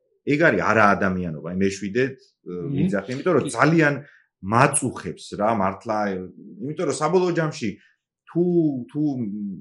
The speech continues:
Speaker 1: რაღაც ეს პროტესტი გაიმარჯვებს და იმედია, რომ ასე იქნება, აა,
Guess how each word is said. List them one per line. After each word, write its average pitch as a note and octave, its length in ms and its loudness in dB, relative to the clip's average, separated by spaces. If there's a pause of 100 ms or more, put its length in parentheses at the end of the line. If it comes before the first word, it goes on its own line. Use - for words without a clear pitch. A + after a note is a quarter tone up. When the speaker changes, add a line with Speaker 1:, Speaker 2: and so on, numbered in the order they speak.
(160)
Speaker 1:
რაღაც E2+ 300 -10 (360)
ეს G#2 160 -8
პროტესტი A#2 500 -6
გაიმარჯვებს G2+ 580 -2
და F#2+ 80 -4
იმედია, G#2 460 0
რომ F#2 140 -2
ასე F#2+ 200 -4
იქნება, E2+ 400 -8 (640)
აა, E2 520 -8